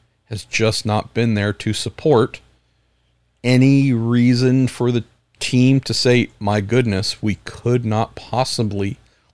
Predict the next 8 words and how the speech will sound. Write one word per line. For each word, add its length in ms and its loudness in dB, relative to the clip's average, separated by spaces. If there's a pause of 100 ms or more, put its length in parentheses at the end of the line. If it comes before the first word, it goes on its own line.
let 240 -4
anyone 380 -2
else 320 -4
drive 560 -2
that 220 -2
number 440 -2 (500)
thirty 480 -2 (300)
Honda." 500 0